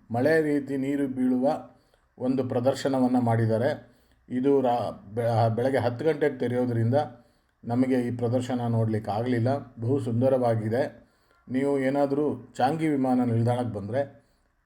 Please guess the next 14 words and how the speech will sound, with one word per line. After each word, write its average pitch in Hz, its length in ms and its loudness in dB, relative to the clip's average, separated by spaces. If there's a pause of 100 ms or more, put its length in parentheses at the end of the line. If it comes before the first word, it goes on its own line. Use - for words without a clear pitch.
(100)
ಈ 135 100 -2
ಟೈಮನ್ನು 151 480 0
ಸೆಟ್ 127 240 -4
ಮಾಡ್ಕೊಂಬಂದ್ರೆ 135 640 0
ಇದನ್ನು 131 220 0
ನೋಡ್ಬೋದು. 107 800 -4 (180)
ಈಗ 135 140 -2
ನಮ್ಮದು 131 300 2
ವಾಹನ 135 360 2
ಬಂದು 127 260 0
ರೆಡಿಯಾಗಿದೆ 123 680 0
ರೂಮ್ಗೆ 127 360 -4
ಡ್ರಾಪ್ - 340 -4
ಕೊಡಲಿಕ್ಕೆ. 110 600 -6